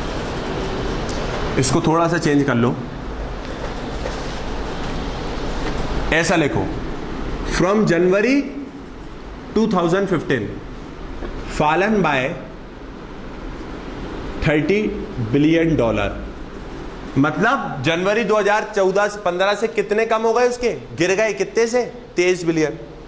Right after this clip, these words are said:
और अगर मैं बात करूं अप्रैल दो हज़ार चौदह से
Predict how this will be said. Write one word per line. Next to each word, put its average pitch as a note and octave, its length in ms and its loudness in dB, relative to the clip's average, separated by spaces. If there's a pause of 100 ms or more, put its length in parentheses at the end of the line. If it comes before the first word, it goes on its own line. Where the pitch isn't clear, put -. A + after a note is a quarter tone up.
(460)
और G3 540 2 (180)
अगर G#3+ 340 2
मैं C4 240 2
बात F#3 320 0
करूं F#3+ 380 4 (640)
अप्रैल G#3+ 840 2 (1120)
दो D3+ 260 4
हज़ार F#3 300 4
चौदह E3+ 380 4
से F#3+ 380 2